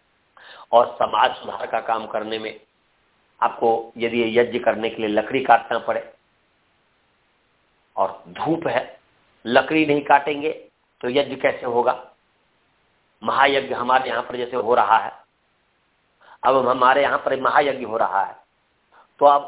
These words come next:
उसमें कितने व्यक्ति यहाँ पर मीटिंग में बोला कि भाई हम नहीं काटेंगे, हम नहीं काटेंगे क्योंकि मेरे कमर में दर्द हो जाएगा,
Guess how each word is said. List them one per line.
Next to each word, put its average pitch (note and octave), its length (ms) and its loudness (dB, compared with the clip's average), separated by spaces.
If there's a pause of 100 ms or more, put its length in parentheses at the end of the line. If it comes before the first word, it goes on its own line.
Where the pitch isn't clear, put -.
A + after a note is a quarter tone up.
उसमें F3+ 560 -6 (560)
कितने E3+ 240 -8
व्यक्ति E3 280 -2
यहाँ D3+ 180 0
पर D#3 480 0 (600)
मीटिंग D#3 280 -4
में D#3+ 140 -2
बोला D3+ 180 2
कि D3+ 60 -8
भाई D#3 120 0
हम C#3 280 -4
नहीं D3 240 -2
काटेंगे, B2+ 600 -2 (500)
हम C3 160 -6
नहीं C3+ 240 -2
काटेंगे A#2+ 500 -2
क्योंकि - 520 -14
मेरे A#2+ 200 0
कमर B2 340 0
में A#2+ 160 -2
दर्द A#2 180 0
हो A2 140 -6
जाएगा, A2 340 2